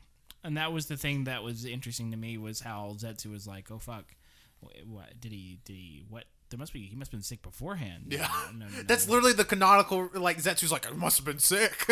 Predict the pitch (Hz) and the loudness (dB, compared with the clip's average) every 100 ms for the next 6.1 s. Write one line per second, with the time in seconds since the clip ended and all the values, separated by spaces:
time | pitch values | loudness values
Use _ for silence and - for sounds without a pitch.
0 | 226 - - 240 226 185 160 123 107 92 | 2 2 0 -2 -4 -6 -2 0 0 -4
1 | - - 165 147 135 135 196 139 127 131 | -8 -6 -4 -4 2 6 8 6 4 2
2 | 131 123 135 139 135 135 135 143 139 135 | 0 0 0 0 0 -2 -2 -4 -4 -6
3 | - 160 135 135 143 139 120 143 147 147 | -6 -6 -6 -4 -4 -4 -4 -4 -4 -4
4 | 143 135 113 139 135 139 127 143 135 131 | -6 -8 -6 -4 -2 -2 -2 -2 -2 -4
5 | 107 147 135 135 123 107 - 107 - 82 | -4 -4 -4 -4 -6 -6 -8 -10 -10 -12
6 | 131 | -14